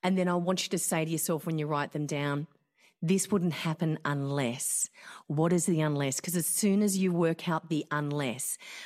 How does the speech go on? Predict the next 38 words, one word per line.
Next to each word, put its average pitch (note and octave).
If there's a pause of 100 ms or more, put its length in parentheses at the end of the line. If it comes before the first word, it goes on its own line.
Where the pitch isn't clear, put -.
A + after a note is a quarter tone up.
my E3+
son, F#3+ (240)
this F#3+
wouldn't A#3
happen. G#3+
I D3
wouldn't G#3+
be A#3
getting A3
into A3
wobble G#3 (260)
unless F#3+ (240)
I G3
train G3
every F#3
day E3+
for E3
the E3
next E3
two E3+
weeks. F3
Katie, G3+ (300)
this A#3
isn't B3
even G#3
possible. G#3
I G#3
would G#3+
not A#3
be A3+
able G#3
to G#3
have G3+
my G3+
own G#3
school G#3+
institution G#3 (360)
unless B3